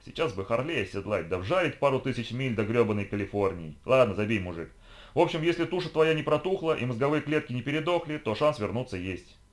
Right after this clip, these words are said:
Призрачный, конечно, но есть. А вот как, это ты у Лишки спроси.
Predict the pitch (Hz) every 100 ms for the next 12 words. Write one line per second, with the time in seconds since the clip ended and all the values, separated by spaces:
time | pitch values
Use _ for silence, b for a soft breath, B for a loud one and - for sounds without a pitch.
0 | - - 202 160 135 117 117 110 92 -
1 | 67 69 120 87 85 - - - - b
2 | b b - 123 123 170 185 - - 131
3 | 165 120 147 147 110 131 - - 104 104
4 | - 87